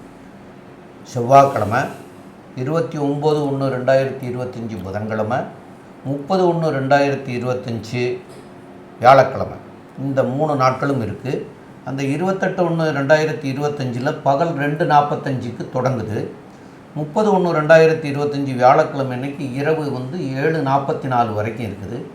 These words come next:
இந்த, இந்த காலகட்டத்துல வந்து வெளியூர், வெளிநாடு பிரயாணங்கள் செய்ய வேண்டாம் அப்படிங்கிறத சொல்றோம். அதனால வந்து உங்களுக்கு பின் விளைவுகள் வரும்.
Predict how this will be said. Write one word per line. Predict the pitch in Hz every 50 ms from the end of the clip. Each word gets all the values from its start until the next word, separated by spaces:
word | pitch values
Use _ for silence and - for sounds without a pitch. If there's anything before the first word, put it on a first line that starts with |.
| - - - - - - - - - - -
இந்த, | 139 156 175 180 160 170 160 151 147 143 - - -
இந்த | 143 156 175 180 170 175 - -
காலகட்டத்துல | 151 156 175 185 180 170 - 143 117 139 135 - - 113
வந்து | 113 110 110 104 104 104 107 101 95 110 131 - - - - - - - - - - - - - - - - - - - -
வெளியூர், | 135 139 151 170 180 180 185 190 190 175
வெளிநாடு | 151 151 151 170 170 175 170 170 170 165 170 175 170 - -
பிரயாணங்கள் | 147 147 160 160 160 156 156 156 151 151 160 160
செய்ய | 131 - 135 127 127 139 139
வேண்டாம் | 135 123 120 120 113 - - - - - - - - - -
அப்படிங்கிறத | 110 107 110 120 123 120 120 117 117 131 135 -
சொல்றோம். | 104 107 107 104 104 113 135 185 196 - - - - - - - - - - - - - - - - - - - - -
அதனால | 123 127 131 131 143 151 165 170 175
வந்து | 175 156 147 143 147 147 151 180 190 190 180
உங்களுக்கு | 147 139 135 135 127 - -
பின் | - - - 147 170 175 160
விளைவுகள் | 156 151 147 143 143 139 135 135 113
வரும். | 101 110 110 107 120 135 -